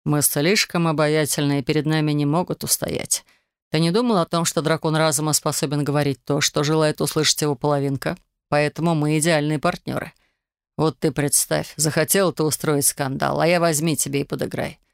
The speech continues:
Ты расстроена, я знаю, какими словами тебя утешить, потому что подсознательно ты знаешь, что хочешь услышать.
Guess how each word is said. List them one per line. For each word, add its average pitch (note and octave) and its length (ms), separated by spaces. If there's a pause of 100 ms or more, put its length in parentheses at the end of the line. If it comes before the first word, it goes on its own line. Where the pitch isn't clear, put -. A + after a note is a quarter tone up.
(320)
Ты E3 80
расстроена, E3+ 720
я D#3 80
знаю, D3+ 280
какими D3+ 300
словами C#3+ 420
тебя C#3+ 260
утешить, - 460
потому D3+ 360
что C#3+ 340 (340)
подсознательно D#3+ 960
ты D#3+ 180
знаешь, D3+ 360
что D3+ 200
хочешь - 360
услышать. - 580